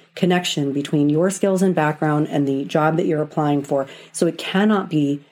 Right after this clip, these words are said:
buried with all of the other amazing and good things that you've done that might be more relevant to a different kind of role. So even if someone has written a really effective master document for you,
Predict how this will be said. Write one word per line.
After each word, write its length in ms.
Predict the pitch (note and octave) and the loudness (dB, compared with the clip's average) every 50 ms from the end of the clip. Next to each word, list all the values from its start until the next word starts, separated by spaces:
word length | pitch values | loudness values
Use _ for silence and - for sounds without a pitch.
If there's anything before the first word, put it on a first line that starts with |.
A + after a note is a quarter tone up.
| _ _ _ _ | _ _ _ _
buried 680 | - D#3+ C3+ E3 D#3+ F#3 G#3+ A3 F#3+ D#3+ C#3 B2+ C3 C#3 C3+ | -12 -4 -2 0 2 2 2 2 2 2 2 0 0 0 0
with 180 | D3 D3+ D3+ - - | -2 -2 -2 -2 -2
all 220 | D#3 D3+ D#3+ F3 | 0 2 2 2
of 80 | F3+ E3 | 2 2
the 140 | F3+ F#3+ | 0 0
other 260 | - D3+ D3 E3 F3+ G3 | 0 0 0 2 2 2
amazing 400 | G3 F3+ D#3+ D3+ D#3 F3+ F3+ F3+ | 2 2 2 2 2 2 2 2
and 100 | F3+ F3 | 2 2
good 160 | F3 E3+ E3 | 0 0 0
things 220 | - G#3+ A3+ A3 | 0 0 0 0
that 100 | A3 - | 0 -2
you've 180 | - F3+ E3+ - | -2 -4 -4 -4
done 220 | - G#3 G#3+ G#3+ F#3+ | -4 -2 0 0 0
that 120 | F3+ F#3 | 0 0
might 240 | F3 E3 E3+ F#3 F3+ | 0 0 -2 0 0
be 120 | - F#3 | 0 0
more 260 | F3 E3+ E3 D#3+ D#3+ | 2 2 0 0 -2
relevant 500 | D#3 D3+ D3 C#3+ C#3+ C#3+ C#3 C#3 - - - | 0 0 0 0 0 0 -2 -2 -4 -4 -4
to 100 | - C#3+ | -4 -4
a 20 | |
different 480 | C#3 C#3+ - D3+ D3 - D#3 D3+ - - | -4 -2 -4 -4 -2 -2 -4 -4 -6 -10
kind 420 | - - - D3 C#3+ C#3+ C#3+ C#3+ | -12 -6 -4 -2 0 0 0 0
of 200 | - D#3+ D3 D3 | -2 -4 -2 0
role. 300 | G3+ G3+ F#3 C#3+ C3+ D3 E3 | 2 2 2 2 0 -2 -4
So 360 | - - F3+ E3 D#3 D#3 D#3 - - - - - - _ - | -4 -2 0 0 0 0 -4 -8 -18 -20 -20 -20 -20 _ -2
even 220 | - A3+ B3+ D4+ D4 | 0 2 4 2 2
if 100 | C#4 - | 0 0
someone 300 | - A3 G#3+ G3+ G3 F#3 | 0 0 2 4 4 2
has 180 | E3+ E3 D3 | 2 0 0
written 640 | D#3 D3 C#3+ D#3+ F3 F#3 - E3 D3+ C#3+ C#3 C3+ C#3+ - _ _ | -2 -4 -2 0 0 0 2 2 2 2 0 -2 -6 -14 _ _
a 100 | - C#3 | -4 -2
really 440 | C#3+ C#3+ D3 D#3 E3+ E3 F3+ F#3 F#3+ | -2 -2 0 2 2 2 4 2 2
effective 640 | F3+ F3+ - D3+ C#3+ C#3+ - - C#3+ C3+ - - - | 0 0 0 -2 -2 0 0 -2 -2 -2 -4 -4 -2
master 380 | D3+ D3 D3+ D3+ D3+ - E3+ | 0 2 2 2 2 0 0
document 420 | D#3 D#3+ D3 C#3+ D3 D#3+ D3+ D#3 - | 2 2 2 2 2 0 0 0 -2
for 80 | - | -2
you, 340 | D#3 C#3 B2+ B2 B2 C#3 D3 | 0 0 2 0 0 -2 -6